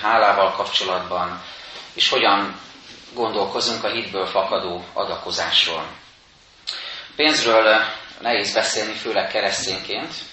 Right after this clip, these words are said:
Azt gondolom, hogy mindjárt azt is elmondom, hogy szerintem miért nehéz, vagy miért tűnik ez nehéznek. Hoztam egy szemléltető eszközt, amit egy bibliaórán már használtam. Valaki ezt messziről is felismeri,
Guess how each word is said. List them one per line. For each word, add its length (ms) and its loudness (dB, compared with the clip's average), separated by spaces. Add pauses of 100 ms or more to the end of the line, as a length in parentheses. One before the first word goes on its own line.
(520)
Azt 200 -8
gondolom, 460 -2
hogy 120 -10
mindjárt 600 0
azt 140 -10
is 140 2
elmondom, 420 -2
hogy 140 -4 (100)
szerintem 520 0
miért 420 -4
nehéz, 380 -4
vagy 120 -10
miért 240 -6
tűnik 280 -6
ez 140 -2
nehéznek. 600 -4 (500)
Hoztam 280 -2
egy 60 0
szemléltető 720 0
eszközt, 420 0
amit 180 -10
egy 120 -8
bibliaórán 600 -2
már 160 0
használtam. 720 0 (1400)
Valaki 280 -6
ezt 220 -8
messziről 380 -4
is 160 2
felismeri, 600 2